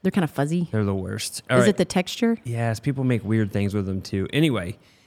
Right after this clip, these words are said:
Speaker 2: they make a jelly. There's a pers-,
Speaker 1: What?
Speaker 2: persimmons jelly that they make with it. I can't imagine what it would be nasty. All right, anyway, going back to persistent. Let's be persistent, 'cause this is exactly what happens.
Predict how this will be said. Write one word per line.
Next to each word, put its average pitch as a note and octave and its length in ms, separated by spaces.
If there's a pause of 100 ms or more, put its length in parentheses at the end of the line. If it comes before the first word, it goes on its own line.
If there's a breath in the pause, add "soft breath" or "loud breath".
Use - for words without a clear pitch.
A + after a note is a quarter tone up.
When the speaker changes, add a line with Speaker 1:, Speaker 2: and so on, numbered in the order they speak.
(640 soft breath)
Speaker 2:
they B2+ 100
make C3+ 220
a A#2+ 60
jelly. A2 500 (100)
There's G#2+ 160
a G2 60
pers-, - 420
Speaker 1:
What? F4+ 300
Speaker 2:
persimmons A2 560
jelly G2 480
that F#2 160
they F#2 100
make F#2 160
with F2+ 120
it. - 60
I - 40
can't A2+ 200
imagine F#2+ 380
what F2 80
it F2+ 60
would F2+ 200
be F#2+ 100
nasty. F#2+ 460
All E3 80
right, F#3+ 160
anyway, D3+ 320
going F3+ 280
back E3+ 180
to C#3+ 100
persistent. E3 680
Let's D#3 120
be F3+ 140
persistent, - 680
'cause - 340
this C4+ 80
is B3+ 100
exactly A3 460
what F3+ 120
happens. D3 640